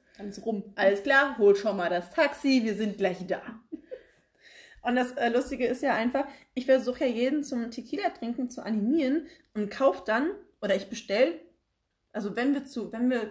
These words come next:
Speaker 1: vier Leute sind, bestell ich immer acht Tequila und am Ende trinke ich sechs davon selbst, weil kein anderer Tequila trinkt. Und der, der Kellner möchte auch nie mit mir Tequila trinken.
Speaker 2: Ja.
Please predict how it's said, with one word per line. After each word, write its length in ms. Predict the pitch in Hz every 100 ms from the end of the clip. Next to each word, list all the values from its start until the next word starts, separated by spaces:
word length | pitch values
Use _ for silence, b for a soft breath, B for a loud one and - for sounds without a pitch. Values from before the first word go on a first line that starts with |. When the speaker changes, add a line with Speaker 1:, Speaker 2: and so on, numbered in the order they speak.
| -
Speaker 1:
vier 180 | - 262
Leute 280 | 233 277 311
sind, 320 | 277 302 359 B B
bestell 300 | - 233 233
ich 160 | 240 -
immer 320 | 208 208 -
acht 200 | - -
Tequila 600 | - - - 202 254 427 - b b b b b -
und 80 |
am 100 | 202
Ende 200 | - 277
trinke 240 | 285 247 240
ich 140 | 202
sechs 200 | 208 202
davon 300 | 233 208 233 220
selbst, 320 | 175 208 -
weil 100 | 208
kein 160 | 240
anderer 260 | - 208 220
Tequila 340 | 220 - 202 190
trinkt. 420 | - 175 165 - _ b b b b b b _ _ _ _ _ -
Und 160 | 214 214
der, 160 | 185
der 160 | 160 190
Kellner 320 | 202 190 254
möchte 320 | 302 - -
auch 80 | 254
nie 80 | 311
mit 140 | 254
mir 100 | 233
Tequila 380 | 233 233 214 190
trinken. 440 | 185 208 196 - 302
Speaker 2:
Ja. 300 | 254 190